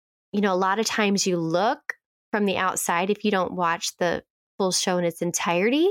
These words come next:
you kind of, you, you cast judgment really quickly, like, "Oh, just stop eating," or, "Oh, just whatever." But when you actually begin to listen and they tell their story, there is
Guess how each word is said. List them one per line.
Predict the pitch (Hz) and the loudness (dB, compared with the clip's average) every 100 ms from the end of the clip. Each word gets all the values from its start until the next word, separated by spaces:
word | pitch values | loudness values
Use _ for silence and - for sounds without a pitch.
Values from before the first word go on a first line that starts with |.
| 415 | 0
you | 226 208 185 185 | -2 -2 -2 -6
kind | - 208 | -2 0
of, | 185 180 - | 0 -2 -2
you, | 190 165 _ _ - | -2 -2 _ _ -6
you | 190 180 160 _ _ _ - | -2 0 -2 _ _ _ -6
cast | - 196 175 - | -2 -2 -4 -6
judgment | - 170 - 208 196 | -2 0 0 -2 -2
really | 185 175 170 | 0 0 0
quickly, | - 165 - 214 | -2 -2 0 0
like, | 190 - | 0 0
"Oh, | 262 | 0
just | 247 294 | 0 0
stop | - 254 254 | 0 0 0
eating," | 220 208 135 - - - - - | 2 2 0 -4 -14 -20 -20 -10
or, | - 185 - | -2 -2 2
"Oh, | 254 226 | 2 2
just | 196 220 - | 2 0 0
whatever." | 220 220 262 175 - - _ _ _ _ _ _ _ _ _ _ | -2 0 2 0 -2 -6 _ _ _ _ _ _ _ _ _ _
But | 202 196 185 - - - _ | 0 2 2 0 -6 -6 _
when | - 208 254 | -2 2 4
you | 285 269 226 - - _ - | 6 4 4 0 -6 _ -6
actually | 185 196 208 - 226 | -2 -2 -2 0 2
begin | 202 196 185 | 2 2 2
to | 180 | 2
listen | 165 160 - 208 220 254 | 2 0 0 2 2 2
and | - | 2
they | 185 | 0
tell | 175 - - 180 | 0 -2 -2 0
their | 180 180 | 0 2
story, | - - - 175 160 160 190 262 349 _ _ _ _ - - - - | 2 0 0 0 0 2 2 2 0 _ _ _ _ -16 -16 -16 -4
there | 185 202 | 0 2
is | 202 | 2